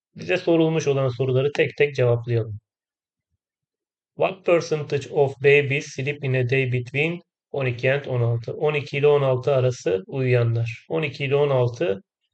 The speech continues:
bebeklerin yüzde altmış sekizi. Yüzde otuz dört burada, yüzde otuz dört burada. On iki ile on altı arasında yüzde altmış sekizi uyuyor.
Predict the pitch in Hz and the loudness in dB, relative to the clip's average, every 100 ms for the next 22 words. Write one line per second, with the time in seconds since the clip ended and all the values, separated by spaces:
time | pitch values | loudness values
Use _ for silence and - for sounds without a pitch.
0 | _ _ _ _ _ _ _ _ 139 143 | _ _ _ _ _ _ _ _ 2 4
1 | 143 143 147 156 147 143 139 156 139 - | 6 2 0 -2 -2 -2 6 8 8 6
2 | 131 120 - 117 117 120 117 - 127 123 | -4 -2 -4 -2 -4 -6 -8 -8 -4 -2
3 | 143 135 127 120 127 - 123 127 127 123 | 2 2 0 -2 -2 -4 -4 -2 -2 0
4 | 135 131 131 120 - - 147 127 131 127 | 0 0 -4 -8 -10 -2 0 2 2 0
5 | 117 127 117 151 170 - 135 127 135 139 | -2 -6 0 2 0 -2 -6 -4 -2 0
6 | 131 127 117 123 120 123 147 151 135 135 | 2 0 0 0 -2 -2 -4 -2 -4 4
7 | 143 135 - 139 - 127 127 127 120 110 | 6 6 0 -8 -4 -4 -4 -2 -2 -2
8 | 110 113 - | -6 -10 -18